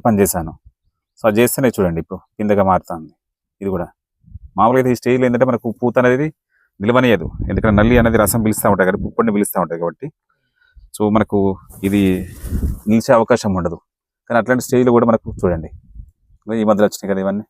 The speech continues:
ఈ మధ్యలో ఈ వారం నాలుగైదు రోజులు వచ్చినాయి పిందెలు ఇవన్నీ, ఈ చిన్నవి అన్నీ కూడా. ఇది ఒకటని చెప్పేసి కాదు, so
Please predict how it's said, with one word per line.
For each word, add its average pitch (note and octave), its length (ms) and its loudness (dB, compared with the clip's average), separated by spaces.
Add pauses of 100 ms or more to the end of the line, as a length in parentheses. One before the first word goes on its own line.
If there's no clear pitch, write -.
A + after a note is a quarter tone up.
(180)
ఈ - 80 -6
మధ్యలో G3 220 -8 (1600)
ఈ - 20 -4 (320)
వారం G2+ 260 2 (760)
నాలుగైదు G2+ 280 -2
రోజులు G2+ 160 2
వచ్చినాయి F2+ 300 -10
పిందెలు E2+ 260 -6
ఇవన్నీ, E2+ 240 -10 (720)
ఈ - 80 -20
చిన్నవి F#2 240 -4
అన్నీ E2+ 160 -8
కూడా. E2+ 120 -8 (1300)
ఇది - 120 -6
ఒకటని A2+ 260 2
చెప్పేసి G#2 300 0
కాదు, F#2+ 120 0 (520)
so - 60 -4